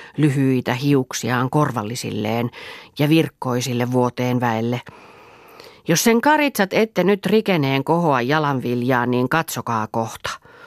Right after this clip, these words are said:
Ovat rypeneet vuoteensa yhdeksi taulaksi, on siekaleina kuin koiran repimä." Tytöt pyrähtivät ylös kuin pyyparvi, kun kuulevat läheltä metsäkoiran räksynnän. Istahtivat penkille ja pyörein silmin seurasivat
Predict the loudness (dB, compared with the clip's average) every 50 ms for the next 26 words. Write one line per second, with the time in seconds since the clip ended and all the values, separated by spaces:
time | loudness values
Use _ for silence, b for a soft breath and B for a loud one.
0 | B B B B B B -2 0 0 0 0 0 2 2 2 4 4 2 2 2
1 | 2 2 0 2 2 2 2 2 0 0 0 0 0 0 0 2 2 2 0 0
2 | -2 -2 -2 -2 0 2 2 2 2 2 0 0 -2 -4 -6 -6 -6 -6 -6 -8
3 | _ _ 2 2 2 2 2 2 2 2 2 0 -2 0 0 0 0 0 0 0
4 | 0 2 2 4 4 4 4 4 4 4 2 2 0 0 0 0 0 0 -2 0
5 | -2 -2 -2 -2 -2 -4 -6 b b b b b b b b b b _ _ _
6 | _ _ _ _ _ _ _ _ _ _ _ _ _ _ _ -4 -4 -2 -2 -2
7 | -4 _ -6 -4 -4 -4 -4 -6 -6 -6 -6 -4 -2 0 0 0 0 0 -2 -4
8 | -4 0 2 2 2 2 2 4 4 4 2 2 0 -2 -2 -2 -4 -6 -8 -10
9 | B B B B B B B -2 0 0 2 2 2 2 2 0 0 -2 -4 -4
10 | -2 -2 -2 0 -2 -2 -4 -2 0 0 0 0 -2 -4 -4 -4 -2 -2 -2 -2
11 | -2 -2 -2 -2 -2 -4 -6 -6 -6 -4 -4 -4 -4 -6 -8 B B B B B
12 | B B B B _ 2 2 2 2 -2 -4 -4 -2 -2 -2 -2 -2 _ 0 2
13 | 2 2 2 0 -2 -2 0 0 -2 -2 -2 0 2 4 4 4 2 0 -2 -4
14 | -4 -4 -2 0 0 0 0 0 0 0 -2 -2 0 0 2 2 0 0 -4 -6
15 | -6 -6 -6 -6